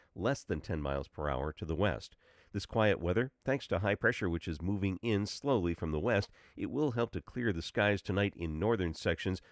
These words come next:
so that most of us will enjoy plenty of sunshine tomorrow. Again, another quiet weather day. Temperatures upper twenties to mid-thirties.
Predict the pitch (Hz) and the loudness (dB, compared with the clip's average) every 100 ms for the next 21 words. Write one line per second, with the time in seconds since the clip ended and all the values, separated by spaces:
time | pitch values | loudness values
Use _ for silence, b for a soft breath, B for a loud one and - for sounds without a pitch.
0 | B - 123 131 131 95 104 180 - 87 | B -6 0 0 0 0 0 0 -2 -2
1 | - 98 101 87 95 110 - 87 110 123 | 0 0 0 2 0 0 0 0 0 -2
2 | - 190 - 76 69 87 78 69 69 B | -4 -2 0 -2 -2 -2 0 0 -2 B
3 | B 117 123 135 - 113 120 95 - 131 | B 0 2 2 2 2 2 0 -2 0
4 | 135 95 76 107 101 78 82 101 b b | 2 2 2 2 2 2 0 -2 b b
5 | 95 82 - 90 80 78 82 - 104 95 | 0 0 0 -2 0 -2 -4 -2 0 0
6 | 90 - 85 82 73 - 117 104 | 0 -4 -2 -2 -2 0 2 2